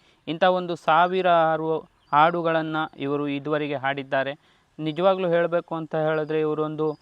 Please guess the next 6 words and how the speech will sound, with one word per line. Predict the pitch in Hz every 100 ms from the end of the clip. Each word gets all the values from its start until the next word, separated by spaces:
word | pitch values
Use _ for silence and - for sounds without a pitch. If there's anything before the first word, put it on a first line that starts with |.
| _ _ -
ಜಾನಪದ | 139 175 185 175 170 165 156 147 _ _ _ - - _ _ _ _ _ -
ಹಾಡುಗಳ | 147 170 175 165 156 147 135 -
ಪುಸ್ತಕ | 151 - 220 196 170
ಅಂತಲೂ | 160 160 156
ಕರಿಬಹುದು | 151 147 143 139 139
ಇವ್ರನ್ನ. | 131 127